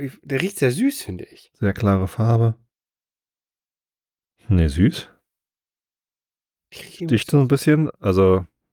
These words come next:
Speaker 2: ich könnte jetzt gleich behaupten, das ist eine typische deutsche Obstbrennblase.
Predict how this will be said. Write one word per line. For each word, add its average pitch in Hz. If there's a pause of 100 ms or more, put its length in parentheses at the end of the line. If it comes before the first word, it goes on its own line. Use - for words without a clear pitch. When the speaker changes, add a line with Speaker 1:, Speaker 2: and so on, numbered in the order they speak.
(2750)
Speaker 2:
ich 110
könnte 143
jetzt 113
gleich 123
behaupten, 107
das 98
ist 120
eine 98
typische 117
deutsche 95
Obstbrennblase. 80